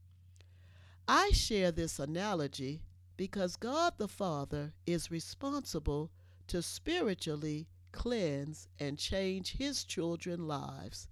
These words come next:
from the moment they surrender to him.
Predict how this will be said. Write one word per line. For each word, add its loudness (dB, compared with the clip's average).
from 2
the 0
moment -2
they 0
surrender 0
to -4
him. 0